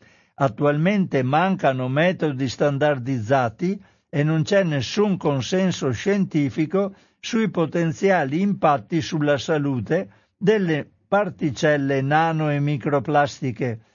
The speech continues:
Pertanto i resoconti dei media su queste particelle nell'acqua potabile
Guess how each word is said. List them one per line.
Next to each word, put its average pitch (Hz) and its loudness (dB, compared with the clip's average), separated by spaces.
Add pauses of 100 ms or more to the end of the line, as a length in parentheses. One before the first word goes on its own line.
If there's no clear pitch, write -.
(300)
Pertanto 165 0
i 131 0
resoconti 139 -2 (140)
dei 147 2
media 147 0
su 117 -4
queste 170 -2
particelle 139 -2
nell'acqua 139 2
potabile 165 0